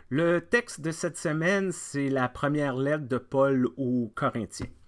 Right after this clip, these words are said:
Et si on avait à définir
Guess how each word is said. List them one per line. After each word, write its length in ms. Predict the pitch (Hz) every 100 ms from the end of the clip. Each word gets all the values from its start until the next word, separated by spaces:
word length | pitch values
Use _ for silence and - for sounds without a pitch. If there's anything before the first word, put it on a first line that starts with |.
| - - _ _ _ _ -
Et 160 | 131
si 320 | 131 - - 214
on 180 | 202
avait 560 | 170 156 139 175 185 - -
à 340 | 143 139 135
définir 920 | 123 113 196 185 185 160 156 123 101